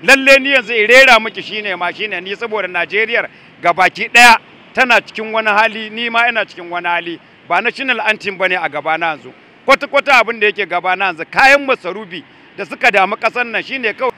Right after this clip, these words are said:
an ban mu a cikin wani hali wanda ya'yanmu yau gashi mun rasa yanda za mu yi da su. Ka je gida yaro yana ma kuka. Ta ya za ka yi tunanin ma ya za ka yi kai wannan riƙe-riƙe national anthem? Tension ɗin gida ma ya fi damun mutane ba wai wannan national anthem ba. Kawai yanzu kayan masarufi shine a gaban mu.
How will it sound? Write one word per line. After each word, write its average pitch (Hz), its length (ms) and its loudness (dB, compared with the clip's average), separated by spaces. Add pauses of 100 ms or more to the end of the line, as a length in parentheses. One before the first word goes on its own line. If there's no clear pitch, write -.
(160)
an 220 160 2
ban 262 160 4
mu 240 80 0
a 190 100 0
cikin 208 240 -10
wani 208 180 -2
hali 214 380 0
wanda 220 280 0
ya'yanmu 254 500 4
yau 240 140 4
gashi 180 260 -2
mun 214 180 -6
rasa 214 200 -8
yanda 190 200 -8
za 175 140 -2
mu 165 60 -10
yi 156 60 -10
da 135 80 -14
su. - 140 -20
Ka 254 220 4
je 262 160 4
gida 262 200 0
yaro 262 360 6
yana 208 180 2
ma 190 160 0
kuka. 156 440 -8 (260)
Ta 247 80 2
ya 269 160 6
za 247 120 4
ka 240 100 -6
yi 220 60 2
tunanin 185 380 -6
ma 220 100 -2 (100)
ya 196 80 0
za 208 100 2
ka 208 120 -4
yi 196 40 -2
kai 175 140 -8
wannan 185 260 -4
riƙe-riƙe 202 380 -8
national 190 340 -10
anthem? 185 300 -8
Tension 262 320 2
ɗin 220 220 -4
gida 220 240 2
ma 220 160 0
ya 214 120 4
fi 202 140 -4
damun 220 260 0
mutane 180 420 -6
ba 165 140 -4
wai 170 160 -4
wannan 185 120 -12
national 165 300 -14
anthem 147 320 -12
ba. 123 140 -16 (320)
Kawai 269 240 -2
yanzu 202 180 -8
kayan 214 280 -4
masarufi 165 500 -14
shine 160 200 -14
a 143 140 -12
gaban 127 260 -18
mu. 131 60 -20